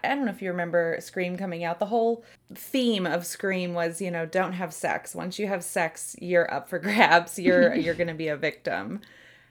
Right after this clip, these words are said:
Speaker 1: because it's so played out. This really brings that home. Let me tell ya, this movie. <laughs>
Speaker 2: I should have maybe thought about it beforehand, to be honest, because this was our space season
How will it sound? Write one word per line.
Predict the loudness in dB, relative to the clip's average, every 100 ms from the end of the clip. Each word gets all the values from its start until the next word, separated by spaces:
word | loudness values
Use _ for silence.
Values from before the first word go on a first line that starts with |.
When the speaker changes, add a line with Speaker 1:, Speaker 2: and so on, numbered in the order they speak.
| _
Speaker 1:
because | 0 4 6 6 2 -8 -12 _ _ _ 0
it's | 0 2
so | 2 2
played | 4 6 6
out. | 4 2 -4 _ _ _ -2
This | 0 0 -6 -12 -12
really | -10 -4 -2 0 0
brings | -2 -6 -6 -4
that | -2 -2 -2
home. | -6 -8 -10 -12 -16 _ _ _ _ -20 -12
Let | -8 -8
me | -6
tell | -6 -6
ya, | -6 -6
this | -6 -8
movie. | -8 -8 0 2 2 2 0 0 -6
<laughs> | -10 -14 -6 0
Speaker 2:
I | 2 2 2 -2 -2
should | -2 2 4 4
have | 2 -4 -2
maybe | -2 -2 0 -2 -4 _ -20
thought | -4 2 4 4
about | 2 2 2
it | 0 0
beforehand, | -2 -4 -2 -2 -2 -2 -2 -4 -6 -10 -8
to | -2 0
be | 0
honest, | 0 0 0 -2 -4
because | -4 -2 -2 -2
this | -2 -2
was | -2
our | -2
space | -2 -4 -4 -4 -4
season | -4 -4 -4 -4 -4